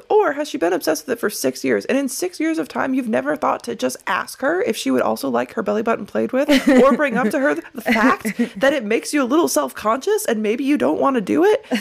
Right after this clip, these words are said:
Speaker 1: in six
Speaker 2: <laughs>
Speaker 1: years? Or how have you hidden your belly button from this poor woman for six years when she clearly needs it in her life? If she's truly obsessed with your belly button, as you've said belly button, like, fifty times in this email, I don't know if I really believe this.
Speaker 2: It sounds like a deal breaker.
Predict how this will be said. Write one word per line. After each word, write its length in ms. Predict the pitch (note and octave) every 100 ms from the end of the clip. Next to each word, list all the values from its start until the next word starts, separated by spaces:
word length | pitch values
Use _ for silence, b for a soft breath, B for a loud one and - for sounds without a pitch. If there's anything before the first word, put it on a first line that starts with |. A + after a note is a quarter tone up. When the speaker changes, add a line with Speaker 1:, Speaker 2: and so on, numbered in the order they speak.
| -
Speaker 1:
in 260 | E4+ D#4
six 560 | F#4 F4 F#4 F#4+ - D#4+
Speaker 2:
<laughs> 60 | D4
Speaker 1:
years? 600 | G#3 C4+ F4 A4+ A4+ - B B B
Or 140 | E4
how 280 | D#4 D4+ G#4
have 160 | F4+ F#4+
you 120 | D4
hidden 380 | - E4 F#4+ E4+
your 100 | B3+
belly 260 | A3 C4+ F#4
button 240 | A3 F#3
from 220 | F#3+ E4
this 140 | D4+ -
poor 340 | - D4+ F#4+
woman 320 | D4 F4 A#3+
for 120 | G#3+ B3
six 360 | - F4 -
years 260 | C#4+ D#4 A#3
when 120 | A#3
she 160 | - C#4
clearly 680 | - B3 D4 F#4+ D#4+ A3+
needs 320 | G#3 C4 F#4+
it 180 | F#3+ F#3
in 120 | C#4+
her 180 | C#4 B3+
life? 380 | A3+ D4+ G#3 - B -
If 100 | B3+
she's 200 | D4 B3+
truly 280 | - F4+ E4
obsessed 280 | C4 D#4
with 100 | C4+
your 100 | A#3+
belly 320 | F#3+ A#3+ E4 E4
button, 380 | G3 - G3 A3 B -
as 240 | B3 B3
you've 160 | C4+ B3+
said 320 | E4 A#3+ A#3+
belly 240 | D4 E4+
button, 260 | D4 C#4 B3
like, 180 | B3+ - -
fifty 340 | D#4 D4 D#4
times 380 | C4+ D4 D4+ B3
in 80 | A#3+
this 140 | A#3+
email, 340 | A#3 B3+ B3+ F3
I 120 | -
don't 300 | A3+ D4 D#4+ A#3+
know 140 | D4
if 100 | C4+
I 60 | -
really 220 | C4+ C4+
believe 380 | A3+ B3+ C#4 B3
this. 320 | - G3+ -
Speaker 2:
It 100 | B3
sounds 280 | B3 C4+ C4+
like 100 | C#4
a 60 | C4
deal 220 | A#3+ A#3
breaker. 720 | A#3+ A#3+ A3 A3 A3 G#3+ A#3